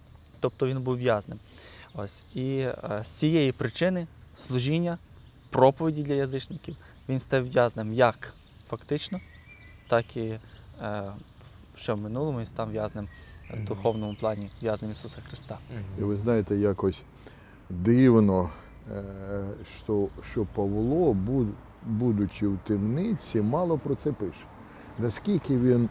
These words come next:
Speaker 3: жив у дусі Христа, знаєте, людина б, коли вона без Духа Христа, вона б тільки писала: «Та Єфесяна, я в темниці, от так, так, так».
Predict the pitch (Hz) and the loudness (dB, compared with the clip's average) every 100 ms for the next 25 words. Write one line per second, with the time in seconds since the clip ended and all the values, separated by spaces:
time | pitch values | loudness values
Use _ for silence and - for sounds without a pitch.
0 | - 104 127 156 110 - 120 120 139 143 | -2 -2 4 4 4 2 0 2 6 6
1 | 104 - 90 - 104 95 - 202 226 190 | 4 -2 -4 -2 -2 -4 -4 -2 0 -2
2 | - - - - 131 143 127 - 107 117 | -12 -20 -20 -12 -6 -2 -2 0 2 2
3 | 120 156 127 107 - 117 123 117 113 113 | 2 2 2 -2 -2 0 2 2 2 2
4 | 107 107 107 117 113 104 113 - 113 113 | 0 0 0 -2 -2 -2 -6 -2 -2 0
5 | 107 - 104 101 110 101 92 87 82 123 | 0 -2 -4 -2 -4 -4 -2 -4 -2 0
6 | 131 - 131 - 131 131 127 117 120 120 | 2 2 -2 -2 -2 0 0 0 0 0
7 | - 127 123 123 127 123 117 - 117 117 | 0 -2 0 -2 0 0 0 -2 0 2
8 | 110 - 131 135 123 - 127 123 123 | 0 -2 2 2 2 -2 -4 -2 -4